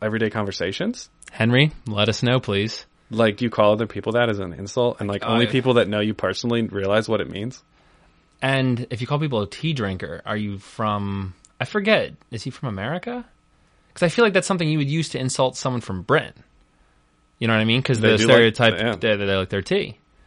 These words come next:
Speaker 1: Well, he does, no, I don't think that's why he's saying that. He's, he's just saying
Speaker 2: No.
Speaker 1: he prefers coffee.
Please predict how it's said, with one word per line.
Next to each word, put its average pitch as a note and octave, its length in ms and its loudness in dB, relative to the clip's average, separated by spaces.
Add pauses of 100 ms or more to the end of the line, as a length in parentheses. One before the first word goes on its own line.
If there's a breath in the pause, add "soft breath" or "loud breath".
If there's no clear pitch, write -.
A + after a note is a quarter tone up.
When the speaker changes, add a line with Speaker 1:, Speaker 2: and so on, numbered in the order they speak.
(280)
Speaker 1:
Well, C3+ 240 6
he C#3+ 140 -2
does, D#3+ 220 4
no, D#3 180 6
I C3+ 100 8
don't E3 120 6
think D#3 140 0
that's B2 160 2
why A2 120 4
he's G#2 120 -4
saying C3 200 0
that. G#2 140 -2
He's, C3 220 -6
he's A#2+ 140 -6
just D3+ 120 -2
saying A2+ 140 0
Speaker 2:
No. G#2+ 60 -2
Speaker 1:
he - 20 -2
prefers A2 300 -6
coffee. - 300 -8